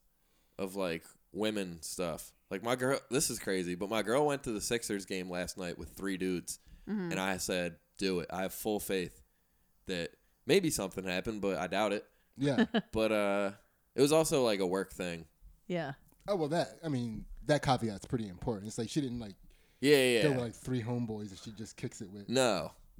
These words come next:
Speaker 1: No, yeah, that would be crazy. And she doesn't do that. But
Speaker 3: Yeah.
Speaker 1: I, and I think for that reason, I don't get, like, jealous when she's like, "I gotta go to the Sixers game with, like, my boss and two other dudes." I was
Speaker 3: Mm-hmm.
Speaker 1: like, "Yeah, whatever." But, uh,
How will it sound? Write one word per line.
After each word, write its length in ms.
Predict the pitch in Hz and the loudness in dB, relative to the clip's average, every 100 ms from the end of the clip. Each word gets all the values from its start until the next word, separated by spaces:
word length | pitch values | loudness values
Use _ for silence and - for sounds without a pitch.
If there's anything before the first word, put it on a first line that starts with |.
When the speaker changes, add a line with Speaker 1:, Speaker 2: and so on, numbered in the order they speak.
| - | 2
Speaker 1:
No, 180 | 135 127 | 6 8
yeah, 160 | 113 | 8
that 180 | 101 117 | 6 6
would 100 | 113 | 4
be 100 | 98 | -2
crazy. 360 | - 95 85 90 | -2 -2 -2 -4
And 80 | |
she 100 | 110 | -2
doesn't 300 | 151 151 127 | 4 4 4
do 120 | 98 85 | -2 -2
that. 280 | 82 69 - _ _ | -2 -4 -8 _ _
But 100 | - | -2
Speaker 3:
Yeah. 120 | 95 - - | -2 -2 -4
Speaker 1:
I, 100 | 120 | 0
and 120 | 135 143 | 2 4
I 100 | 139 | 4
think 200 | 160 147 | 2 0
for 140 | 120 | 0
that 200 | 101 98 | 2 2
reason, 300 | 92 95 87 | 0 -2 -2
I 120 | 82 | -4
don't 180 | 85 85 | -4 -6
get, 180 | 85 85 | -4 -4
like, 200 | 85 85 | -4 -4
jealous 400 | 92 87 85 - | -2 0 -2 -4
when 160 | 82 82 | -10 -10
she's 200 | - 80 | -10 -8
like, 200 | 80 80 | -10 -8
"I 80 | 85 | -4
gotta 180 | 87 87 | -4 -4
go 100 | 85 | -4
to 60 | |
the 80 | 85 | -4
Sixers 420 | 82 90 - 85 | -6 -8 -6 -10
game 220 | 82 85 80 | -8 -10 -8
with, 140 | 85 - - | -10 -12 -10
like, 180 | 82 85 | -10 -6
my 140 | 90 | -6
boss 400 | 85 85 82 - | -2 -2 -4 -8
and 120 | 85 - - | -14 -16 -6
two 160 | 92 | -4
other 160 | 85 87 | -2 -2
dudes." 380 | 90 87 - - | -2 -4 -6 -14
I 40 | - | -6
was 80 | |
Speaker 3:
Mm-hmm. 100 | 139 - | -4 -2
Speaker 1:
like, 80 | |
"Yeah, 60 | 120 | -2
whatever." 300 | 101 82 80 _ - - _ | -2 -4 -8 _ -20 -20 _
But, 180 | 107 104 | 0 2
uh, 320 | 101 90 92 | 2 -2 -4